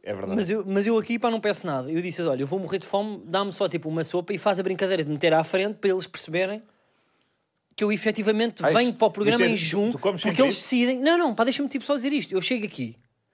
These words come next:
Speaker 2: vocês não estão, fico quarenta minutos à, à, à espera, podia estar a jantar convosco para criarmos dinâmicas.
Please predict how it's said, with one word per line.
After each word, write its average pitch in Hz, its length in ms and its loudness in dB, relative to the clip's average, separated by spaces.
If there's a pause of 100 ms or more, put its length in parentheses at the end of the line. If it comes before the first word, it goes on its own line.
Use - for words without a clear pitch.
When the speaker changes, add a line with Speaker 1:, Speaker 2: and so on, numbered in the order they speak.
(140)
Speaker 2:
vocês 185 280 2
não 160 120 0
estão, 233 200 0
fico 240 200 -6
quarenta 214 260 2
minutos 143 380 -4
à, 143 280 -4
à, - 40 -18 (240)
à 147 80 2
espera, 208 280 -2
podia 180 260 -4
estar 214 240 4
a 214 40 0
jantar 196 240 0
convosco 185 380 -4
para 180 100 -4
criarmos 202 300 -2
dinâmicas. 127 500 -4